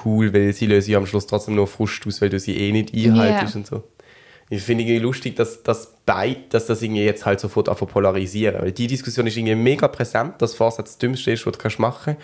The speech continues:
Speaker 2: Mhm.
Speaker 1: weil es eben nur Frust auslöst und so und es eh keine einhaltet.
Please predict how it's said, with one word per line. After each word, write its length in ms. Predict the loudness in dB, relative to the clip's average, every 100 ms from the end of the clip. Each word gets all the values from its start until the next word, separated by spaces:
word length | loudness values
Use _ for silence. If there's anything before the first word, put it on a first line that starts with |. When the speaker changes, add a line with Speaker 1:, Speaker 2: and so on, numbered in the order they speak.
| -14 -2
Speaker 2:
Mhm. 140 | 2
Speaker 1:
weil 80 | 4
es 80 | 4
eben 160 | 4 4
nur 120 | 4
Frust 340 | 2 0 0 -4
auslöst 420 | 0 2 2 0
und 120 | -4
so 280 | 0 2 4
und 120 | 2 0
es 40 |
eh 140 | -4
keine 320 | -2 0 0 0
einhaltet. 720 | 0 0 2 0 -2 -6